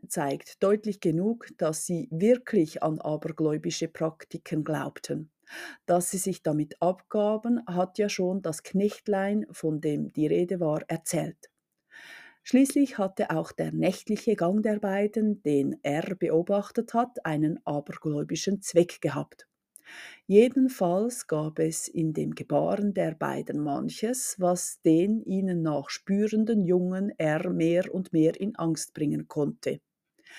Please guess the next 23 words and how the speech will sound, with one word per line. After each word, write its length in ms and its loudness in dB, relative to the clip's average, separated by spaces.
Den 220 2
Tod 440 0
des 180 -2
Bruders, 640 -2
das 260 -8
Unglück 420 0
im 100 0
Stall, 380 0
die 120 -2
schwere 380 0
Geburt 560 -2
bei 180 -2
der 160 -4
Schwester, 640 -4
alles 500 4
schrieb 280 -2
er 200 -4
ihnen 320 0
zu, 260 4
und 360 -2
als 300 -2
ängstlicher 640 0
Mensch 380 2